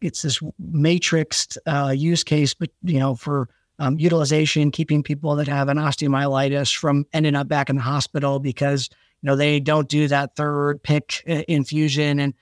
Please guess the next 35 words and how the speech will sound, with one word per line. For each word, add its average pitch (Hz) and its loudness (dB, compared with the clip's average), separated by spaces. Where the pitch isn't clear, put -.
how 156 -4
do 165 2
you 160 4
know 151 2
that? 170 -2
Um, 143 0
you 147 0
know, 139 0
if 123 -8
the, 139 2
if 143 -4
home 143 -2
health 139 0
is 131 -4
going 139 2
out 139 0
every 139 -2
once 139 -4
in 139 -4
a - -4
while. 135 -6
So, 147 -2
um, 147 0
they're 170 2
just 143 -2
a, 131 0
a 135 -6
pretty 147 0
fascinating 139 0
company. 135 -2
Um, 143 2
a 156 -2
group 160 0
called 151 -2
Carolist 160 0